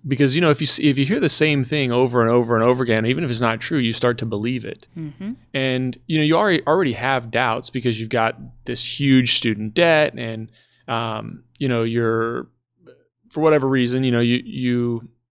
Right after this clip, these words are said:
Speaker 1: you may, um, you may have been at different events, and then you kinda b-,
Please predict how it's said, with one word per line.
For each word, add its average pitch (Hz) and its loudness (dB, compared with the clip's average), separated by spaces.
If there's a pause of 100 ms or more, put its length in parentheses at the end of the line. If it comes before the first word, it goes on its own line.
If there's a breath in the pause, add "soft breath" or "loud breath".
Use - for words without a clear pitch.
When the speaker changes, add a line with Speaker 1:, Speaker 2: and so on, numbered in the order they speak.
(720)
Speaker 1:
you 135 -4
may, 123 2
um, 117 -4
you 156 -2
may 131 4
have 123 -4
been 120 2
at 120 -2
different 120 -2
events, 139 2
and 117 0
then 113 0
you 110 -2
kinda 113 -2
b-, 120 -6